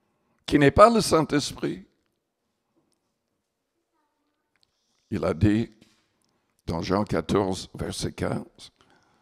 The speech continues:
Si vous m'aimez, gardez mes commandements. Et je prierai le Père. Il vous donnera un autre consolateur, l'Esprit de vérité. »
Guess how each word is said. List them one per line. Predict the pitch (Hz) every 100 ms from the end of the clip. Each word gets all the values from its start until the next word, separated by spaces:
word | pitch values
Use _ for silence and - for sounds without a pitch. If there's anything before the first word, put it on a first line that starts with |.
| _
Si | - - -
vous | 117 127
m'aimez, | 135 135 120 87 - _ _ _ _ _ _ _ _ _ _ _ _ _ _ _ -
gardez | 78 87 82 87 95 117 - _ _ _ _ _ _ -
mes | 78
commandements. | - 95 113 - 76 - - - _ _ _ _ _ _ _ _ _ _ _ _ _ _ -
Et |
je | -
prierai | - - 107 110 123
le | 120
Père. | - - 120 110 - _ _ _ _ _ _ _
Il | 110 101
vous | 98
donnera | 92 107 113 117 123 107
un | 104 98
autre | 120 131 127
consolateur, | - 95 - - - - - - _ _ _ _ _ _ _ _ _ _ -
l'Esprit | 82 90 - 92
de | -
vérité. » | 85 87 - - -